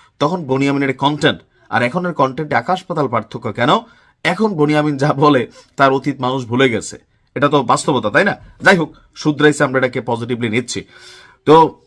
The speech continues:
আপনাদের কন্টেন্টগুলো যেন হয় বাংলাদেশকে শান্তিতে রাখার জন্য, আপনাদের কন্টেন্টগুলো যেন হয়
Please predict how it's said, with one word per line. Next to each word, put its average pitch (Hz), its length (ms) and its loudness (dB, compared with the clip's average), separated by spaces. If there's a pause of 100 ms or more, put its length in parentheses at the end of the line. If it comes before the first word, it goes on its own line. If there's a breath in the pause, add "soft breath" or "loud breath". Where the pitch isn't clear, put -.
(260)
আপনাদের 196 800 4
কন্টেন্টগুলো 160 600 -2
যেন 139 220 -2
হয় 131 260 -2
বাংলাদেশকে 117 640 -6
শান্তিতে 147 560 -4
রাখার 135 320 -4
জন্য, 139 340 -10 (300)
আপনাদের 151 440 -4
কন্টেন্টগুলো 135 500 -4
যেন 127 160 -4 (100)
হয় 160 200 0